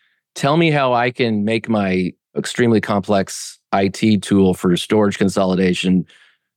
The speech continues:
do the same thing." And I often say, one of the reasons Calendly works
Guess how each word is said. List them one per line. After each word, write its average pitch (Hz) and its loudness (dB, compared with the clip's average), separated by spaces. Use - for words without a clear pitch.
do 120 2
the 117 2
same 110 0
thing." 117 0
And 104 0
I 107 0
often 127 -2
say, 113 0
one 147 2
of 147 0
the 143 2
reasons 113 -2
Calendly 110 0
works 107 -2